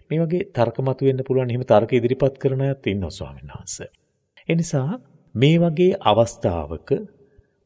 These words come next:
මුළු රැයක් මුළුල්ලේ මේ ධර්මය අහන්න ලැබෙන එක විශේෂයෙන්ම, අ, බුදුරජාණන් වහන්සේ ඇතුළු කොටගත්තු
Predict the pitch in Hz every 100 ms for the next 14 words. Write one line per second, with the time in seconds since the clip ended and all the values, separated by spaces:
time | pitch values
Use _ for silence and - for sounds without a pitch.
0 | 107 117 131 110 107 113 - 120 123 120
1 | 135 127 107 90 101 123 135 - 113 85
2 | 113 127 135 143 - - 104 104 110 113
3 | 92 76 - - 107 - 101 98 113 113
4 | 120 131 117 - _ _ _ - - 87
5 | 92 101 101 110 107 107 107 110 104 -
6 | 120 117 120 117 - - _ _ _ _
7 | _ - - 123 131 131 131 131 135 135
8 | -